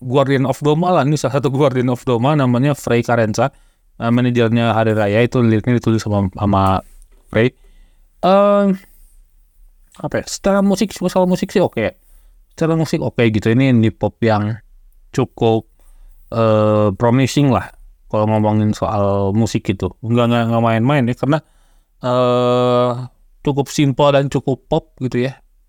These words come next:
Dibandingkan M D M, dibandingkan Submarine, Submarine agak vokalnya tuh di belakang banget gitu. Sekarang vokalnya bukan di depan sih, lebih pas saya dengerin, eh, pakai speaker gitu ya. Eh, speaker handphone.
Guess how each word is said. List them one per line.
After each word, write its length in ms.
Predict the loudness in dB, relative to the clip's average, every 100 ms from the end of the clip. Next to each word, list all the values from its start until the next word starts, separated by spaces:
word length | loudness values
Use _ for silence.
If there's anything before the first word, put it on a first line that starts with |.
| _
Dibandingkan 720 | -4 0 2 2 0 0 -2 0
M 160 | 0
D 80 | 0 0
M, 240 | 0 0
dibandingkan 720 | 0 0 -2 -2 -2 -2 -2 -2
Submarine, 560 | -4 -2 -2 -2 -4 -10 _ _ _ _ -10
Submarine 400 | -4 0 0 0
agak 480 | 0 2 2 0 -6 -18 _ _ _ _ -20 -20 _
vokalnya 480 | -6 -6 0 0 2
tuh 160 | 0 0
di 80 | 2
belakang 400 | 2 2 2 2
banget 320 | 2 0 0
gitu. 240 | -4 -2
Sekarang 400 | -4 0 0 -2
vokalnya 560 | -2 0 0 0 -4 -8 _ _ -20 _ -6
bukan 320 | -4 0 2
di 80 | 2
depan 320 | 2 0 0
sih, 160 | 2
lebih 320 | 0 0 -2 -2
pas 80 |
saya 320 | -4 0 0 2
dengerin, 480 | 2 2 2 0
eh, 300 | -2 -2 0 0
pakai 240 | -4 -6
speaker 400 | -8 -4 -2 -2
gitu 240 | 0 0
ya. 80 | -2 -8 -20 -20 -20 _ _ -20 -6
Eh, 180 | 0 0 0
speaker 240 | -2 0
handphone. 400 | 0 0 0